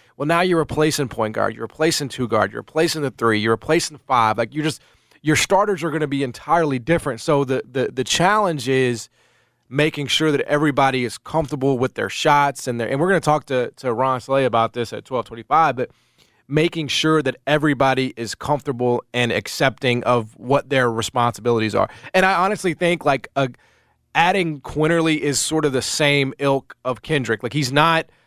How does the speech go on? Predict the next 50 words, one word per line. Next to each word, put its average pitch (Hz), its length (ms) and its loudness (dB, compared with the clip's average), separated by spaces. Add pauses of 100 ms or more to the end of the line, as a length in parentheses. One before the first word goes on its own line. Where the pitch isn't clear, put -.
(160)
uh, 135 240 2
as 135 200 0
good 151 160 0
a 123 60 -2
player 156 380 0
as 151 120 -2
Kendrick 160 300 -2
was, 170 380 2 (340)
but 151 280 0 (420)
he 165 320 -4
achieves, 196 600 0
to 151 100 -4
me, 151 400 2 (220)
many 170 280 2
of 139 40 0
the 131 60 -2
same 131 300 0
things. 135 380 0 (400)
He's 139 160 -8
a 139 40 -4
guy 151 200 2
that 139 80 -2
won, 143 460 0 (280)
you 156 100 -2
know, 123 300 2 (260)
uh, 95 300 -4 (100)
forty 185 400 0
games 151 460 0
as 127 100 -6
a 117 60 -10
starter. 135 420 2
He's 131 160 -2
a 123 40 -4
guy 147 160 2
that 147 80 0
won 135 180 0
multiple 143 320 0
S 143 160 0
E 151 60 -4
C 147 140 -2
championships. 127 760 0
Like, 120 240 0 (400)
he's 147 260 0
been 165 220 0
a 160 40 -2
backup. 151 540 0
He's 120 160 -8
been 160 160 -2
a 151 40 -4
starter. 139 580 2